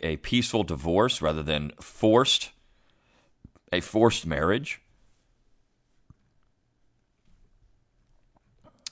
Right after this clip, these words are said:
Uh, why would we do that? Uh, as I say, a divorce of incompatible things is preferable to an abusive marriage, and essentially that's what you have with American nationalism.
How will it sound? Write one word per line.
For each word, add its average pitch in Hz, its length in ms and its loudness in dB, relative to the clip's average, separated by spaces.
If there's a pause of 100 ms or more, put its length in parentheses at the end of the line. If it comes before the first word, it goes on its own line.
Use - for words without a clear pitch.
(400)
Uh, - 320 -10
why 101 260 2
would 127 180 4
we 135 80 2
do 139 180 2
that? - 240 -8 (2250)
Uh, - 280 -6 (500)
as 101 140 4
I 107 80 8
say, 127 200 4
a 101 40 2
divorce 104 380 2
of 101 80 0
incompatible 107 600 2
things 127 320 0
is 87 100 -4
preferable 101 460 0
to 110 120 -2
an 110 60 2
abusive 113 400 -2
marriage, 120 360 0
and 90 100 -2
essentially 139 420 -2
that's 107 220 2
what 104 140 -6
you 80 100 -4
have 104 240 2
with 85 120 -2
American 78 380 -2
nationalism. 80 600 -4